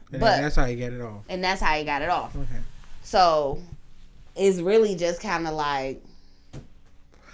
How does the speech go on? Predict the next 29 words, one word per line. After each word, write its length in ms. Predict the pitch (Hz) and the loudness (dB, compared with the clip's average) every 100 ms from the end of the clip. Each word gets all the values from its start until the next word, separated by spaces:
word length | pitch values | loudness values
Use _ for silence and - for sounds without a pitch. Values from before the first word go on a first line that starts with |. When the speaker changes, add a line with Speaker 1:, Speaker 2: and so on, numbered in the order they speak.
| 147 - | -14 2
Speaker 1:
I'm, 220 | 311 262 - - - | 2 2 -8 -4 2
I'm 140 | 277 | 4
not, 260 | 349 - - - | 4 2 -4 6
I 140 | 240 370 | 8 10
see 220 | 415 294 | 10 8
Franklin 400 | - 247 220 190 | 6 6 6 2
surpassed 560 | - 147 208 196 202 208 | 2 4 6 6 4 2
him 160 | 170 | 0
on 140 | 156 131 | 0 -4
intelligence 680 | 117 180 180 160 170 151 - | 12 12 12 8 -4 -4 -4
and 340 | 156 165 151 | -2 -2 0
wisdom 520 | 160 170 - 196 254 - - - - - - | 0 2 4 2 2 -8 -20 -20 -20 -20 -2
because 320 | 170 175 185 | 2 6 12
Javi 360 | 196 214 208 208 | 12 12 12 12
seemed 280 | - 214 185 | 12 12 6
like 180 | 170 - | 2 6
he 140 | 208 | 6
get 340 | 160 160 127 | 6 2 2
dumber. 480 | 113 135 120 95 - - _ - - | 2 2 0 -10 -16 -20 _ -20 -4
Because 260 | 196 208 190 | 8 10 10
look 120 | 240 | 8
at 80 | 254 | 10
the 80 | 262 | 10
moves. 640 | 220 220 135 - - - - - - - - - - | 12 10 8 2 -6 -2 0 -2 -10 -12 -10 -8 2
Instead 400 | - 214 - 262 254 | 8 8 12 12 12
of 120 | - | 12
telling 280 | 254 220 208 | 12 12 10
Franklin, 480 | 226 214 170 147 | 4 4 4 2
like, 240 | 143 147 | 4 0